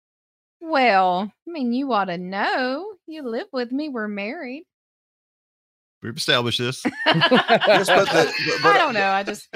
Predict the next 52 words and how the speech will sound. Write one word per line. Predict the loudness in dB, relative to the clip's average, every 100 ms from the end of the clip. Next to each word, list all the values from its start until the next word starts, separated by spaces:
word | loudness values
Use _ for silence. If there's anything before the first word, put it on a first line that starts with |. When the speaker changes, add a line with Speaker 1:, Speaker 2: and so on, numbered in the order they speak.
| 2
Speaker 3:
but | 4
the | 6
Speaker 1:
I |
just | 4
Speaker 3:
studio | 6 6 6 6
audience | 8 6 4 -2 -4 -8
doesn't | -8 -8 -10
know. | -10 -12 -14 _ _ _
Speaker 1:
I | -4
just | -4 -10 -6
felt | -6 -4
like | -6 -6
Speaker 3:
Huh. |
Speaker 1:
being | -10 -10 -10
a |
smart | -10 -10 -10 -10
aleck | -10 -12 -14
for | -18 -18
just | -18 -20
a | -18
few | -14 -14
minutes. | -12 -14 -16 -18
So | -16 -12 -14 -16 _ -18 -12
Speaker 2:
That's | -10 -10
fine. | -10 -10 -10
You're | -6
not | -6 -4
one | -4 -4
very | -4 -4 -6
often, | -8 -8 -12
so. | -12 -14 -16 -18 -20 -20
Speaker 1:
<laughs> | -20 _ -6
We've | -2 -2
had | -2 0
a | 0
busy | -2 -2 -2 -2 -4
month | -2 -4 -6
of | -10
June. | -12 -10 -10 -10 -12 -10
We | -8
really | -6 -6 -6 -6
have. | -8 -8 -10 -12
Uh, | -16
we've | -10 -10 -6
had | -8 -8
something | -12 -10 -12
going | -10 -8 -6
on | -6 -6 -8 -8
Speaker 2:
<sighs> | -6
Speaker 1:
every | -4 -2 -2 -2 -4
single | -6 -10 -6 -6 -6
weekend. | -8 -10 -12 -16 -14 -16